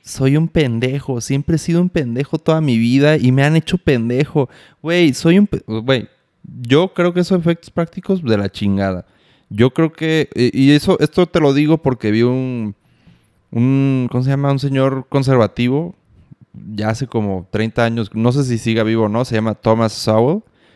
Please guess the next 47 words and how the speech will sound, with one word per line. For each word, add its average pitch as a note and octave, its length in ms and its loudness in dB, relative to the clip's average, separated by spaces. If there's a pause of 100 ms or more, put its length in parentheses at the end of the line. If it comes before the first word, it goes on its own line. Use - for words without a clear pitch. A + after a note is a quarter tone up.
y A2+ 100 2
es B2+ 100 2
afroamericano, B2+ 760 0 (340)
es G#2 160 -4
conservativo, C3 800 2 (600)
y A2 140 2
él A#2 140 4
dice, B2+ 540 0
o G#2 60 -6
sea, G#2+ 120 -2
republicano, A2 800 0
o G2+ 80 -6
sea, G2+ 160 0
de G2 140 -2
los F#2+ 220 -6
que - 140 -8
tú A2 140 -4
pensarías A#2 380 0
que - 60 -18
son A2 160 -2
racistas G#2+ 480 -4
y F2+ 40 -20
todo G2 220 -10
eso, F#2+ 140 -14
¿no? G2+ 180 -12 (580)
Él, G#2+ 360 4
lo G#2+ 120 4
que B2+ 120 0
él C3+ 100 2
dice D#3 220 2
es D3 80 -6
que, C#3 240 -2
güey, C3 320 -2 (200)
estas F3 260 -4
narrativas B2+ 640 2
que - 120 -6
nos G#2 120 0
ponemos, G#2+ 680 0
los G2 200 -2
negros, A2+ 360 0 (540)
no D3 120 4
nos F3+ 140 4
llevan F#3+ 180 6
a F#3+ 60 4
ningún C3 260 4
lugar, D3+ 300 2
güey. G#2 220 -2